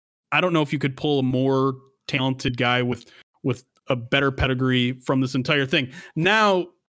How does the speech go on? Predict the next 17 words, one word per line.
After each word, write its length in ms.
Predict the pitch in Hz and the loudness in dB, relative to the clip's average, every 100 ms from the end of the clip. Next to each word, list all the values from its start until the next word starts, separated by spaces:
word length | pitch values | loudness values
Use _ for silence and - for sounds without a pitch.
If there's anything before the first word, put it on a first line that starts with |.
| _ _ | _ _
here's 320 | - 254 208 | -4 -2 0
where 280 | 220 196 180 - | 4 4 4 2
it's 340 | 165 156 - - _ - | -2 0 -10 -12 _ -8
tricky 320 | - - 113 | -6 -4 -4
because 540 | 120 127 127 123 127 _ _ _ _ _ _ _ _ _ _ _ _ _ _ _ - | -4 0 0 0 -4 _ _ _ _ _ _ _ _ _ _ _ _ _ _ _ -4
a-, 220 | 180 185 | -2 2
a-, 140 | 196 196 | 4 4
as 340 | 202 170 - - | 2 0 -8 -8
Mike 340 | 202 160 156 | 0 2 2
mentioned, 380 | 156 147 131 135 | 2 2 2 0
it's 120 | 131 | 0
gonna 160 | - 139 | 0 0
be 120 | 139 | 0
hard 300 | 127 143 139 | 0 0 0
to 60 | 139 | -2
pry 300 | 131 139 131 | -2 0 2
them 440 | 127 127 127 127 | 2 0 -2 -4